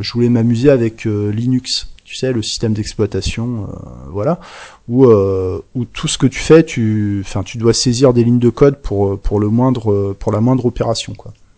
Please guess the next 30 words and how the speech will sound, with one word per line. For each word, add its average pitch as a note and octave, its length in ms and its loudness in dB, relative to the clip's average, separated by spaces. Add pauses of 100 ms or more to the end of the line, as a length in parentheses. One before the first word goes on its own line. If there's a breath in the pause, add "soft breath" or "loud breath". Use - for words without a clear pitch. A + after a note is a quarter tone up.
(880 loud breath)
Et, C#3+ 180 2
euh, A2+ 640 0 (460)
pour A#2+ 160 -4
les B2+ 200 0
opérations, C#3 960 0
euh, A2 280 -4 (500)
vraiment C3 560 2
au, A2+ 360 0
au A#2+ 100 -2
niveau, B2 420 2
au B2 80 4
niveau A#2+ 300 2
du A2+ 120 -4
système, - 520 0
enfin G#2 260 -6
je G#2+ 120 -4
sais - 180 -4
plus C3 180 -2
exactement, C#3 500 0
mais B2+ 120 0
les A2 200 -2
opérations A#2+ 520 -4
vraiment C3 320 0
importantes, - 580 -6 (720 loud breath)
euh, G2 720 -6 (180)
t'as, A2 840 -4
t'as A#2+ 120 -4
une B2 120 0
syntaxe C#3+ 480 0
particulière, C3 680 2